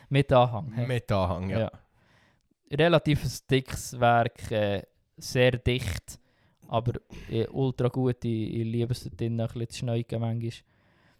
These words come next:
Speaker 1: Und die müssen wie eine Prüfung darüber schreiben und das durchschaffen, das Buch.
Speaker 2: Krass.
Speaker 1: Echt, weil sagt, hey,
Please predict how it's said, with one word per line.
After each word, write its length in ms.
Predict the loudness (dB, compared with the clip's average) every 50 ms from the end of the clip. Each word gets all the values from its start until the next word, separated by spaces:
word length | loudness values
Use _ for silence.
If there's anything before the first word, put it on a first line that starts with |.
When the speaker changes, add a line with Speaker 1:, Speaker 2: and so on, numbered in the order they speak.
| _ _ -4
Speaker 1:
Und 120 | 0 4
die 80 | 4 6
müssen 340 | 6 4 4 2 0 0 2
wie 160 | 2 4 4
eine 120 | 4 2 0 _ _ _ _ -6
Prüfung 540 | -4 0 2 4 4 2 2 0 -2 -2 -2 -6 -10 -8 -8 -8 -4
darüber 260 | -2 0 0 0 0 -2
schreiben 380 | -4 -4 -8 -6 -4 -4 -4
und 160 | -4 -4 -4
das 200 | -4 -6 -6 -2 2
durchschaffen, 720 | 4 4 6 4 2 2 -2 -2 -4 -6 -12 -12 -12 -12 -12 -14 _ _ _
das 120 | -12 -10
Buch. 80 | -4 0
Speaker 2:
Krass. 560 | 0 2 2 2 0 -2 -4 -6 -8 -10 -10 -14 -18 -20 -20 -20 _ _ _ _ _ _ _ _ _ _ _ _ _ _ _ _ _ _
Speaker 1:
Echt, 320 | 2 4 4 4 4 2 2
weil 340 | 4 6 6 6 4 2 0
sagt, 300 | 0 2 2 2 4 4
hey, 220 | 2 2 2 0